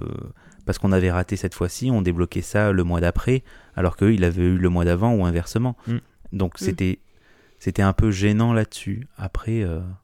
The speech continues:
Speaker 1: après, je trouve que quand même le, la promesse du Legacy, c'est de t'emmener,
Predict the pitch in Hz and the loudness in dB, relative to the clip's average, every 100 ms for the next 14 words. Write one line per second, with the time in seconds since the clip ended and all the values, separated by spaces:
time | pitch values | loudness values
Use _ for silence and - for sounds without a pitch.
0 | _ - - 101 - 127 127 - 110 - | _ -18 -4 -2 0 0 -2 -4 -6 0
1 | 101 95 - 104 120 123 98 90 90 - | 2 2 0 0 2 2 2 2 0 0
2 | 92 - 113 127 107 104 101 95 - - | 0 2 2 2 2 0 2 0 -2 -6
3 | 123 135 - - - - 110 113 - 90 | -8 -8 -14 -16 -6 0 2 0 -2 -2
4 | 87 87 85 85 85 - 110 104 101 104 | 0 2 0 0 -4 0 2 4 4 2
5 | 117 120 | 2 0